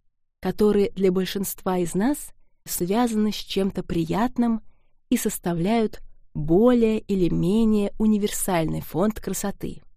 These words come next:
А есть те, которые вызывают ощущение прекрасного не у всех.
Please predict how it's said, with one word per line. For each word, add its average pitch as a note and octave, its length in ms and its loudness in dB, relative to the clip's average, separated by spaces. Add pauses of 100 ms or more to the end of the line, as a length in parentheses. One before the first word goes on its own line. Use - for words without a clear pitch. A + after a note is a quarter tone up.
(960)
А F3 80 -2
есть D#3+ 380 -4
те, D#4+ 280 2 (520)
которые C4+ 360 2
вызывают B3 600 -2
ощущение A3 680 -2
прекрасного G3+ 720 -4
не G3+ 140 0
у G#3+ 40 0
всех. - 540 -8